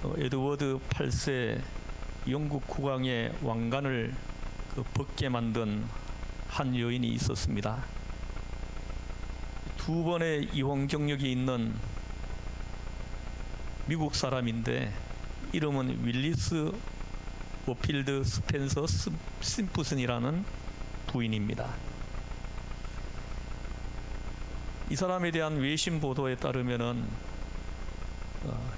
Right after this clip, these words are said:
이 여인은 구십 세 나이에 그 파리 교회에서 사망을 했다고 합니다.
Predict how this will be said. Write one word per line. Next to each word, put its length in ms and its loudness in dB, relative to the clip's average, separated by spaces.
이 160 4
여인은 400 2
구십 340 2
세 200 4
나이에 640 2
그 60 0
파리 600 2
교회에서 680 2
사망을 800 2
했다고 540 2
합니다. 480 0